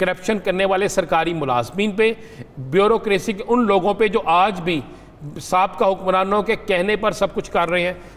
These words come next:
जब तनख्वाह इस हुकूमत से लेते हैं, जब तनख्वाह ये हुकूमत दे रही है, मरात यहाँ से ले रहे हैं, तो फिर एक किसी भी सरकारी अफसर को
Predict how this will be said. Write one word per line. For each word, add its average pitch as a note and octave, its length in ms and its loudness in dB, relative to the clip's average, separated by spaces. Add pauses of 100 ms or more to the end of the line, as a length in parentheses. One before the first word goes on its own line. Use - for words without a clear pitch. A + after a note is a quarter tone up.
(160)
जब G#3+ 260 0
तनख्वाह G3 560 2
इस G#3+ 160 -2
हुकूमत F#3+ 360 0
से F#3+ 160 0
लेते D3 280 -2
हैं, C#3 420 -6 (140)
जब G#3+ 220 0
तनख्वाह G3+ 360 2
ये G#3 220 0
हुकूमत E3+ 400 -2
दे C#3+ 200 2
रही C3+ 200 0
है, D#3+ 180 -4 (220)
मरात G3 560 2
यहाँ E3+ 220 0
से G#3 180 0
ले E3 200 2
रहे D3+ 140 0
हैं, A3+ 160 -2 (260)
तो A3 60 0
फिर A#3 380 -2
एक G#3 320 -2
किसी A#3+ 240 -2
भी A3+ 100 2
सरकारी F3 460 -2
अफसर F3 240 -2
को G#3 240 -6